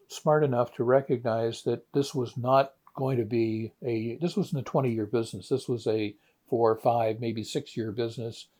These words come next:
uh, because we saw that there were things happening. Uh, people were gonna be able to play games at home. They may not be playing as many on the,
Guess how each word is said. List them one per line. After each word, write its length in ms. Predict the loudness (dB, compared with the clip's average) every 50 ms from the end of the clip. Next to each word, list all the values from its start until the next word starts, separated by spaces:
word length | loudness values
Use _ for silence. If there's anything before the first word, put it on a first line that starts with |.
| _ _ 0
uh, 120 | 0 2
because 340 | 0 -2 -2 -2 -2 -2 -2
we 100 | -4 -6
saw 360 | -4 0 2 4 6 6 4
that 280 | 4 0 -4 -6 _ _
there 140 | -2 -2 -2
were 220 | -2 -2 -4 -4 -4
things 320 | -6 -6 -6 -6 -6 -4
happening. 600 | 0 2 4 4 2 2 -4 -8 -8 -8 -8 -8
Uh, 200 | -8 -8 -8 -10 -10 _ _ -4
people 180 | -2 -2 0
were 100 | -2 -2
gonna 120 | -2 -2 0
be 140 | 2 2
able 180 | 2 2 2 0
to 60 | 0
play 160 | -2 -2 0
games 360 | 0 0 -2 -2 -2 -4 -4 -4
at 60 | -6
home. 580 | -4 -4 -2 0 0 0 0 -2 -4 -8 -12 -14 _ _ _
They 100 | -8 -6
may 180 | -6 -6 -6 -4
not 280 | -2 -2 -2 -2 -4 -6
be 100 | -8 -8
playing 400 | -6 -6 -8 -6 -6 -6 -8 -8
as 140 | -8 -8
many 460 | -6 -6 -4 -4 -4 -4 -4 -6 -6 -8 -8 -8 -6 -6
on 160 | -6 -6 -8
the, 240 | -10 -10 -10 -12